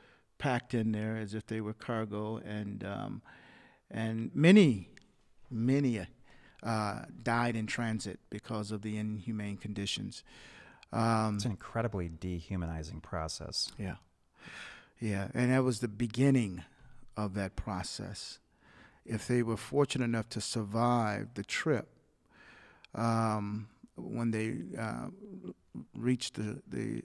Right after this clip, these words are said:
Speaker 1: shores of America, they, uh, were then, um, sold, auctioned off
Speaker 2: Hmm.
Speaker 1: to a slave owner, and, and, uh, that involved, uh, being renamed,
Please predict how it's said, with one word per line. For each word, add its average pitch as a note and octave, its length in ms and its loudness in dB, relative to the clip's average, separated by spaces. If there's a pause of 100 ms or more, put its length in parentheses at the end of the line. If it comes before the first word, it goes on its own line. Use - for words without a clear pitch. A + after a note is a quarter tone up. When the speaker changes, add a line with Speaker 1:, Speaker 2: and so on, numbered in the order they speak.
Speaker 1:
shores A#2+ 720 2 (120)
of G#2+ 400 -4
America, A2+ 760 2
they, G#2 380 0 (640)
uh, G#2 520 0
were A#2 520 0
then, A2+ 600 4 (180)
um, G2+ 540 -2 (2250)
sold, C3+ 680 4 (160)
auctioned A2+ 420 2
off G#2+ 320 0 (340)
Speaker 2:
Hmm. A2 60 -2
Speaker 1:
to G#2+ 240 0
a G#2 60 0
slave A2 360 0
owner, G#2+ 300 2
and, G#2 340 0
and, G#2 420 0
uh, G2+ 420 -2 (520)
that B2 180 6
involved, A#2 800 4
uh, G2+ 220 0
being A2 440 2
renamed, G#2 760 2